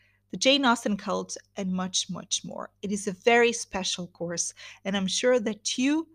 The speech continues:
Jane Austen lover, will absolutely love it. You can register for the course via the website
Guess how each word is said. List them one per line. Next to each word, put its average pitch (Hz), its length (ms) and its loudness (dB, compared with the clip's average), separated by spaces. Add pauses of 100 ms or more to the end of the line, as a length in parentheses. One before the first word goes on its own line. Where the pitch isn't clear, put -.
(200)
Jane 202 240 0
Austen 190 320 -4
lover, 180 440 -4 (500)
will 180 320 2 (100)
absolutely 185 1000 -4 (100)
love 175 280 0
it. - 340 -8 (960)
You 202 80 -4
can 196 180 2
register 214 360 4
for 294 160 6
the 285 100 2
course - 380 2
via 196 180 0
the 185 120 -2
website 185 580 -4